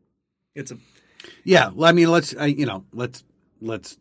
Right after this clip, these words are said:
Speaker 2: hope he lands on his feet,
Speaker 1: Yeah,
Speaker 2: whatever,
Speaker 1: yeah,
Speaker 2: whatever
Speaker 1: where-,
Speaker 2: that
Speaker 1: wherever
Speaker 2: means,
Speaker 1: it is.
Speaker 2: whatever th-,
Speaker 1: He,
Speaker 2: whatever
Speaker 1: he
Speaker 2: that
Speaker 1: was,
Speaker 2: means.
Speaker 1: there was a chance he would grad transfer anyway, I think, Javon McKinley.
Speaker 2: Yeah.
Speaker 1: I mean, he's, there's young guys coming up.
Speaker 2: Yeah.
Speaker 1: He's kind of in the middle.
Speaker 2: Um, let's conclude segment one with, with Notre Dame basketball, which I,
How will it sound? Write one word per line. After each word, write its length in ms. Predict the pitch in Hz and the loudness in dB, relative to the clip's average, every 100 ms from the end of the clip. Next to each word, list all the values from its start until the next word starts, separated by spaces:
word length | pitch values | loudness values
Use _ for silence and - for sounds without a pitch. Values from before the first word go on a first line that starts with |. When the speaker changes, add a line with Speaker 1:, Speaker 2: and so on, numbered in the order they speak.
| - | -14
Speaker 2:
hope 240 | 110 98 | -12 -8
he 100 | 113 | -8
lands 320 | 95 110 104 | -6 -8 -8
on 80 | 104 | -10
his 100 | 92 | -10
feet, 260 | - 107 95 | -8 -8 -4
Speaker 1:
Yeah, 200 | - - | -2 -2
Speaker 2:
whatever, 60 | 110 | -2
Speaker 1:
yeah, 60 | |
Speaker 2:
whatever 300 | 113 147 147 147 | -2 0 2 4
Speaker 1:
where-, 60 | |
Speaker 2:
that 120 | 156 147 | 4 6
Speaker 1:
wherever 300 | 151 135 120 | 6 4 0
Speaker 2:
means, 140 | 113 | -2
Speaker 1:
it 120 | - | -4
is. 40 | 123 | -2
Speaker 2:
whatever 260 | 127 120 | -2 -2
th-, 120 | 120 107 | -4 -4
Speaker 1:
He, 40 | |
Speaker 2:
whatever 260 | 117 117 110 | -4 -2 -2
Speaker 1:
he 40 | 110 | -4
Speaker 2:
that 40 | |
Speaker 1:
was, 120 | 175 | -2
Speaker 2:
means. 60 | 196 | 0
Speaker 1:
there 80 | 202 | 0
was 120 | 170 | 0
a 60 | |
chance 340 | 156 156 135 - | -4 -6 -6 -6
he 100 | 139 | -6
would 280 | 123 113 117 | -6 -12 -10
grad 220 | 127 107 | -8 -6
transfer 400 | 117 104 - 110 | -8 -10 -10 -14
anyway, 280 | 107 104 101 | -12 -14 -14
I 40 | 92 | -16
think, 340 | 107 107 - | -16 -18 -20
Javon 240 | - 101 101 | -20 -20 -20
McKinley. 340 | 98 104 117 | -20 -16 -8
Speaker 2:
Yeah. 100 | 120 | -6
Speaker 1:
I 20 | 98 | -6
mean, 80 | 104 | -12
he's, 260 | 104 - | -20 -20
there's 180 | 127 117 | -16 -12
young 180 | 123 123 | -10 -10
guys 200 | 113 107 | -12 -12
coming 200 | 113 107 | -16 -14
up. 100 | 139 | -10
Speaker 2:
Yeah. 180 | 123 98 - _ | -6 -6 -8 _
Speaker 1:
He's 140 | 117 117 | -18 -16
kind 100 | 113 | -16
of 40 | |
in 60 | 107 | -14
the 60 | |
middle. 240 | 117 110 - _ _ _ - - - - _ - | -14 -16 -18 _ _ _ -20 -20 -20 -20 _ -4
Speaker 2:
Um, 320 | 131 131 127 | 0 2 0
let's 240 | 131 165 - | -2 -2 -4
conclude 520 | 151 139 156 143 135 | -14 -8 -2 0 -2
segment 420 | - 113 107 95 | -6 -6 -8 -8
one 240 | 120 120 117 | -6 -6 -6
with, 300 | 107 - _ _ _ _ _ - | -6 -10 _ _ _ _ _ -6
with 160 | 117 | -4
Notre 220 | 120 143 | 0 2
Dame 140 | 143 117 | 2 0
basketball, 640 | 120 123 127 127 113 104 | 0 -2 -2 -4 -2 -2
which 280 | 107 110 - - | -2 -6 -8 -12
I, 200 | 113 | -10